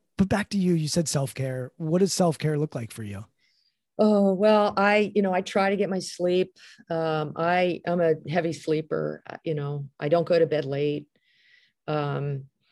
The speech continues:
Speaker 2: I try to work out. You know, I, I, you know, of course, was an athlete growing up, and that gets much harder to do when you're working and you live in a big city and you're a working parent.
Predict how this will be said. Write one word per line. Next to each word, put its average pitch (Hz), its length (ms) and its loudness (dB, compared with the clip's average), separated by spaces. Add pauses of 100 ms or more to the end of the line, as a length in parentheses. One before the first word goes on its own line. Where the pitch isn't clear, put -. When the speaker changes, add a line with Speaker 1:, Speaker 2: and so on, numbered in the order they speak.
(120)
Speaker 2:
I 156 60 -2
try 185 220 0
to 190 60 4
work 185 260 2
out. 165 400 0
You 170 100 -6
know, 147 220 -4
I, 143 340 -2 (180)
I, - 40 -4 (260)
you 156 80 -4
know, 143 40 -6
of 139 100 -10
course, - 240 0
was 151 120 2
an 151 80 2
athlete 160 460 -2
growing 151 340 -2
up, 190 320 0
and 131 380 -6 (200)
that 131 100 0
gets - 200 2
much 160 240 -2
harder 165 300 2
to 143 140 -2
do 160 460 4 (400)
when 151 120 -2
you're 139 140 -2
working 165 640 0
and 139 80 -4
you 131 80 -2
live 160 160 4
in 160 60 4
a 156 40 4
big 156 220 4
city 175 560 0
and 143 100 -2
you're 139 140 -2
a 135 40 -4
working 151 440 -2
parent. 165 500 -4